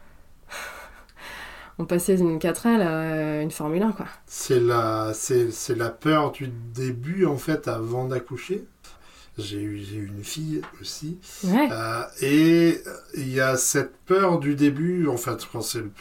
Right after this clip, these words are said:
Speaker 2: quand c'est, surtout quand c'est le premier, il y a
Speaker 1: Ouais,
Speaker 2: cette peur
Speaker 1: bien sûr.
Speaker 2: du début. Et finalement, quand elle arrive,
Speaker 1: Hmm.
Speaker 2: bah, et quand on y repense, il y a plus, on n'a plus cette, on, cette appréhension-là qu'on vivait et on,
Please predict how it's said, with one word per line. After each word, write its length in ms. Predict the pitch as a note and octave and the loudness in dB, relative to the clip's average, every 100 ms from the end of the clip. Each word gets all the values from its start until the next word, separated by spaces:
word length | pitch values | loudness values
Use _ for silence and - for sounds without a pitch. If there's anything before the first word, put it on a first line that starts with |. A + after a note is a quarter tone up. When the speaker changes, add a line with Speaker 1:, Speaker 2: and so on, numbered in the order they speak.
| - | -8
Speaker 2:
quand 80 | G#2+ | -4
c'est, 320 | - A2 G#2+ | -4 -4 -6
surtout 300 | - G#2+ - | -8 -10 -10
quand 80 | A2+ | -10
c'est 140 | - | -8
le 80 | G#2+ | -12
premier, 320 | - A2+ B2 | -10 -8 -4
il 120 | D#3+ - | -4 -2
y 40 | |
a 40 | G3+ | 2
Speaker 1:
Ouais, 180 | F#3 | 2
Speaker 2:
cette 100 | F3 | 2
peur 140 | D#3 D#3 | 0 -2
Speaker 1:
bien 80 | - | 0
sûr. 100 | G3 | 2
Speaker 2:
du 80 | F#3 | 2
début. 320 | A#2+ D3 - - | 2 -2 -6 -4
Et 200 | C#3 D#3+ | 4 4
finalement, 960 | D#3+ C#3 B2+ B2+ B2+ C#3 E3 F3 F3+ F3 | 4 -4 -2 0 0 0 2 4 4 2
quand 280 | C3 A#2+ B2 | -2 -4 -2
elle 160 | A2 | -2
arrive, 520 | A2+ - E3+ F3+ B2 F#2+ - - - - G3 | -2 -2 -2 -2 -4 -10 -18 -20 -20 -14 0
Speaker 1:
Hmm. 280 | F#3 F3+ D#3+ - - - | 2 2 0 -8 -20 -8
Speaker 2:
bah, 380 | A2 A2+ A2 A2+ - | -2 -2 -2 -4 -4
et 600 | C3 C3 D3 D3 C#3+ C3 | -2 2 4 6 4 0
quand 180 | C3 A2+ | -2 0
on 120 | A2+ | 0
y 80 | A#2+ | 0
repense, 720 | A#2 - D#3+ F3+ E3+ - - B2+ | 0 2 4 4 2 -2 -4 -2
il 100 | A#2 | 0
y 60 | |
a 60 | A2+ | 0
plus, 420 | - - E3+ D3 | -4 -4 0 0
on 100 | B2 | 0
n'a 220 | A#2 A#2 | 0 -2
plus 240 | - - E3 | -4 -6 -8
cette, 280 | - C3+ - - - - - - | -4 -6 -6 -20 -20 -20 -16 -4
on, 420 | A#2+ A#2 A2 A2 | -2 0 -2 -4
cette 240 | - B2+ - | -2 -2 -2
appréhension-là 800 | - C#3+ A#2+ A#2 - B2 B2+ | -6 -4 -2 -2 -2 -2 -2
qu'on 340 | A#2 B2 A#2+ A2+ | -4 -6 -6 -6
vivait 480 | A2 A#2 C#3 D#3 B2 | -8 -4 0 0 0
et 140 | |
on, 100 | A#2 | 0